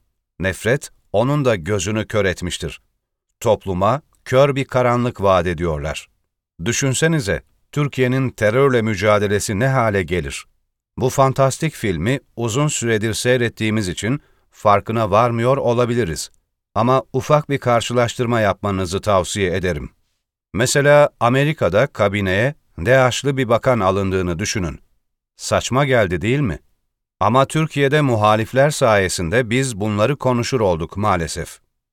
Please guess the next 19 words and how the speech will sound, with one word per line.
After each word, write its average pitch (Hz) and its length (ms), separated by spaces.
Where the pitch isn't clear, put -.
Belki 135 580
H 107 220
D 127 160
P'li 127 400
birini 101 380
savunma 117 520
bakanı 98 440
veya 98 380
İçişleri 127 540
Bakanı 117 320
yapmayı 104 440
düşünüyor 113 420
olabilirler. 98 760
Artık 127 540
daha 120 300
açık 127 300
konuşmaya 110 560
başladıklarına 107 760
göre 117 320